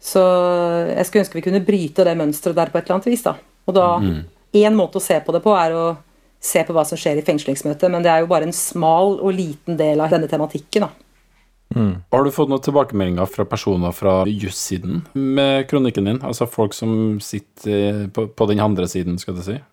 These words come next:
Speaker 1: Eh, ikke akkurat nå. Jeg gjorde jo ganske mye research før jeg skrev kronikken, så jeg hadde en advokat,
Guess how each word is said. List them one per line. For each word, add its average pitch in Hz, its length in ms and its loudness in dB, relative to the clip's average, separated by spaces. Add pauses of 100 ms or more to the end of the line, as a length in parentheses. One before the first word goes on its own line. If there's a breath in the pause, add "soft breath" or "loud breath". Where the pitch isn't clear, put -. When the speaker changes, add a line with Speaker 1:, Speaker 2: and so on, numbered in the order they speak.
Speaker 1:
Eh, 214 540 4
ikke 262 160 0
akkurat 220 220 2
nå. 208 280 4
Jeg 226 220 2
gjorde 180 240 2
jo 185 220 4
ganske 185 360 0
mye 175 160 0
research 165 460 0
før 151 280 2
jeg 170 120 2
skrev 151 500 0
kronikken, 165 520 0
så 185 400 4
jeg 185 100 2
hadde 180 240 0
en 160 180 0
advokat, 180 760 0